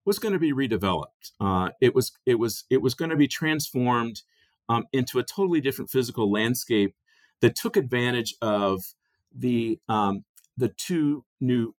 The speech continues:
major bridges that spanned, uh, the bay that were open, uh, at the beginnings, just before the start of World War Two, but never really had the full effect of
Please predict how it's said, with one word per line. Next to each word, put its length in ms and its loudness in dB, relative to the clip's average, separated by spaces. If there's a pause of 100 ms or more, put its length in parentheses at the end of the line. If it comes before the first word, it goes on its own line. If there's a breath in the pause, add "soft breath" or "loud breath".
major 400 0
bridges 720 0
that 180 0
spanned, 680 -2 (120)
uh, 320 0
the 100 -2
bay 360 0
that 140 -2
were 180 -2
open, 480 0 (200)
uh, 200 -2
at 120 -2
the 80 2
beginnings, 720 -2
just 200 0
before 280 -2
the 80 -2
start 240 0
of 80 -4
World 120 2
War 140 0
Two, 300 0
but 180 -2
never 240 0
really 220 2
had 180 0
the 80 -4
full 180 0
effect 400 -2
of 140 -2